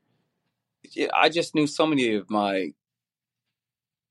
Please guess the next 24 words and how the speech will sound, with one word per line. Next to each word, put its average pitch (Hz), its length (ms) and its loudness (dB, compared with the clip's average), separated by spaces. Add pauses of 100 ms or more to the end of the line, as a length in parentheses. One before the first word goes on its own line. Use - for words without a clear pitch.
(140)
so 208 240 2
many 170 280 2
people 131 320 -6
that 107 160 0
gradu-, 113 440 0
I 107 120 0
graduated 110 400 -2
with 113 200 0
that 101 140 0
went 110 240 -6
there 113 240 0
and 107 140 -8
just 113 220 -18
did 104 120 -2
not 110 240 2
do 110 160 -6
very 104 260 0
much 104 440 -2
there 101 240 0
whenever 104 280 -2
they 95 120 0
went 107 240 -4
there. 156 300 -2 (640)
And 123 760 2